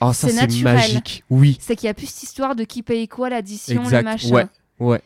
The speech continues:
Speaker 2: Et en plus, souvent, t'emmènes, tu peux, il y a des, des restos où t'emmènes ta bouteille de vin.
Speaker 1: Oui,
Speaker 2: Donc,
Speaker 1: apportez
Speaker 2: du coup, il
Speaker 1: votre
Speaker 2: y a
Speaker 1: vin.
Speaker 2: pas cette histoire de, de, voilà, de, de, de séparer la bouteille, euh,
Speaker 1: Ouais.
Speaker 2: en quatre, en cinq, il y en a un qui boit pas d'alcool,
Speaker 1: <laughs>
Speaker 2: machin. Mais
Speaker 1: Oui.
Speaker 2: surtout, au niveau, vu que ici, on parle quand même beaucoup de relations, de couple, de séduction,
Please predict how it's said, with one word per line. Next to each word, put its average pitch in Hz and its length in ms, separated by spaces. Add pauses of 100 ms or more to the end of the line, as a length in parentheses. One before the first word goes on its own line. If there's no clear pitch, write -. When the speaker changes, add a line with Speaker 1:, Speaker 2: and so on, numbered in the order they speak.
(240)
Speaker 2:
Et 202 520 (140)
en - 140
plus, 254 160
souvent, 247 320
t'emmènes, 208 260
tu - 100
peux, - 200
il - 40
y - 40
a - 20
des, 190 180 (160)
des 190 120
restos 202 240
où 254 40
t'emmènes 214 300
ta 214 140
bouteille 196 280
de 190 120
vin. 196 160 (300)
Speaker 1:
Oui, 113 140
Speaker 2:
Donc, - 100
Speaker 1:
apportez 110 340
Speaker 2:
du - 20
coup, 117 80
il 120 40
Speaker 1:
votre - 0
Speaker 2:
y - 20
a 208 60
Speaker 1:
vin. 120 80
Speaker 2:
pas - 100
cette - 160
histoire 240 320
de, 196 260 (160)
de, 190 160 (380)
voilà, 214 260
de, 170 300
de, 165 80
de 165 60
séparer 190 400
la 190 100
bouteille, 196 500
euh, 175 220
Speaker 1:
Ouais. 180 160
Speaker 2:
en 175 260
quatre, 208 300
en 185 100
cinq, 202 340
il 190 60
y - 20
en 180 40
a - 40
un 180 40
qui - 100
boit 180 120
pas 185 100
d'alcool, 175 380
Speaker 1:
<laughs> 196 120
Speaker 2:
machin. 208 380 (720)
Mais 208 100
Speaker 1:
Oui. 110 60
Speaker 2:
surtout, 294 500
au 214 100
niveau, 220 380
vu 208 160
que 214 100
ici, 202 280
on 214 100
parle 190 220
quand 196 100
même 185 140
beaucoup 190 260
de 208 160
relations, 185 680
de 190 80
couple, 202 380
de 180 180
séduction, 208 580